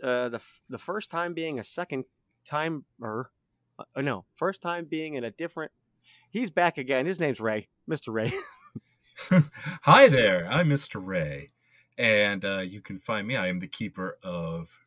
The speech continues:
Speaker 2: Two dollar Creature Feature, the podcast that is a fellow Monster of the Week podcast,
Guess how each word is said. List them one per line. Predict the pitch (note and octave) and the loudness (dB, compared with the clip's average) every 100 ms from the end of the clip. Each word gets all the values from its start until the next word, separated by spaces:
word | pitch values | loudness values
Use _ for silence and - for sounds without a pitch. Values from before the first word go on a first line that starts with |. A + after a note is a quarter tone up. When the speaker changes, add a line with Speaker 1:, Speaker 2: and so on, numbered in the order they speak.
| - | -14
Speaker 2:
Two | A2+ | -4
dollar | G#2+ G2 | 0 0
Creature | F2+ G2+ F#2+ A2+ | -2 -8 -10 -8
Feature, | B2+ - G3 G#3+ D#3+ | -8 -6 -6 -6 -8
the | - | -8
podcast | A2+ A2 - A2+ A2+ - | -4 -4 -4 -6 -6 -8
that | E3+ | -10
is | E3+ - | -10 -14
a | |
fellow | - - D4 A2+ | -14 -2 0 2
Monster | F#2+ F#2+ - F#2 | 0 -4 -8 -12
of | |
the | E2+ | -10
Week | F2 - | -10 -8
podcast, | E2 D2+ - F2+ C#3+ - | -12 -10 -10 -8 -8 -10